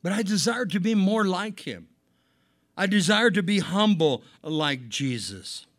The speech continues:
And so we know that Jesus, in his ministry, he, he always gave. He never desired anything in return.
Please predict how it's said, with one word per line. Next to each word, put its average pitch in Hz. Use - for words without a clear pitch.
And 196
so 202
we 175
know 269
that 208
Jesus, 202
in 208
his 208
ministry, 220
he, -
he 196
always 196
gave. 131
He 190
never 262
desired 220
anything 196
in 185
return. 151